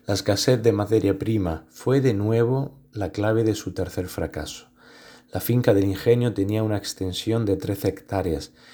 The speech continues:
y contaba con un señero edificio con depósitos para miel y azúcares, talleres de carpintería y herrería, silos para pulpas para alimento de vacas lecheras, caldera de ácido carbónico,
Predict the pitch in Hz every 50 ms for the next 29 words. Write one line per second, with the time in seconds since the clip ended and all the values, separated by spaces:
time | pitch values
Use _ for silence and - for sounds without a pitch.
0 | - - - 110 101 - 113 104 101 - 127 131 143 147 143 117 113 123 127 127
1 | - - - 101 101 104 113 120 117 123 110 95 95 - - 117 120 120 - -
2 | - 139 143 143 - - - - - _ - 95 90 87 95 - - 113 110 -
3 | - 107 - 117 107 - - - 95 90 90 90 95 101 110 117 123 135 131 131
4 | - - - _ _ - 101 95 - - - 139 135 - 92 87 73 - - -
5 | _ _ _ _ _ _ - - 95 92 104 107 113 110 104 101 92 - - 92
6 | 90 - - 87 85 85 - 82 78 82 107 123 131 135 143 143 143 - - -
7 | _ - 107 101 98 95 95 92 92 107 107 92 78 71 - - - - _ _
8 | _ - - - - 120 131 131 139 143 147 - 110 98 85 85 85 - 117 127
9 | 131 127 127 - 131 135 131 - - - 95 92 90 90 87 87 101 110 110 107
10 | - - 113 104 92 90 87 - 98 90 - 90 82 - - - 104 95 80 73
11 | 73 - - _ - - _ - _ _ - 95 95 90 87 104 113 120 117 110
12 | 98 101 104 104 - - 104 98 101 - - 92 85 80 76 101 107 101 90 87
13 | - - - - -